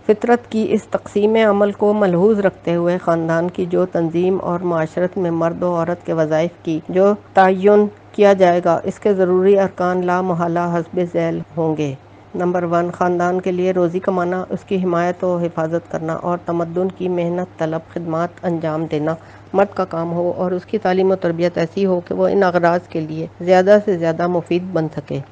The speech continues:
नंबर टू, बच्चों की परवरिश, खानादारी के फ़राइज़ और घर की ज़िंदगी को सुकून और राहत की जन्नत बनाना। औरत का काम हो और उसे बेहतर से बेहतर तालीम और तरबियत देकर इन्हीं अगराज के लिए तैयार किया जाए।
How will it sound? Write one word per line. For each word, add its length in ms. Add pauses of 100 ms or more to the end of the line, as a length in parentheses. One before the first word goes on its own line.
(920)
नंबर 260
टू, 300
बच्चों 340
की 120
परवरिश, 560
खानादारी 580
के 140
फ़राइज़ 460
और 220
घर 220
की 180
ज़िंदगी 400
को 160
सुकून 480
और 240
राहत 340
की 140
जन्नत 420
बनाना। 420 (520)
औरत 320
का 120
काम 260
हो 180
और 180
उसे 200
बेहतर 300
से 160
बेहतर 320
तालीम 340
और 120
तरबियत 360
देकर 380 (120)
इन्हीं 360 (160)
अगराज 480
के 140
लिए 320
तैयार 460
किया 220
जाए। 280